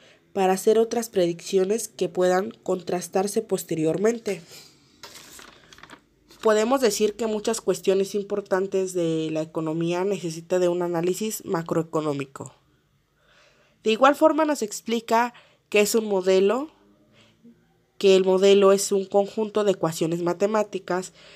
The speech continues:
que se utilizan para estudiar una cuestión económica concreta, y pues que esos modelos determinan el valor de las variables endógenas, como lo son el precio y cantidad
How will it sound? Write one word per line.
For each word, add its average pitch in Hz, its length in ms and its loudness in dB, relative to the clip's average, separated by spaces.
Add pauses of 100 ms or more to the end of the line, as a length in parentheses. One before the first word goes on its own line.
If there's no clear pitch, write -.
(140)
que 202 140 0
se 202 80 -6
utilizan 202 460 -2
para 196 140 4
estudiar 175 440 0
una 180 180 0
cuestión 175 440 -6
económica 185 680 -2
concreta, 202 600 -2 (1000)
y 208 120 0
pues 190 300 0
que 202 140 4
esos 208 220 0
modelos 214 460 4
determinan 180 680 -2
el 185 120 2
valor 190 480 4 (400)
de 214 100 4
las 220 180 8
variables 190 640 2
endógenas, 196 840 -2 (560)
como 254 220 0
lo 220 120 0
son 202 240 -2
el 190 120 -4
precio 226 580 0
y 202 120 -2
cantidad 190 720 0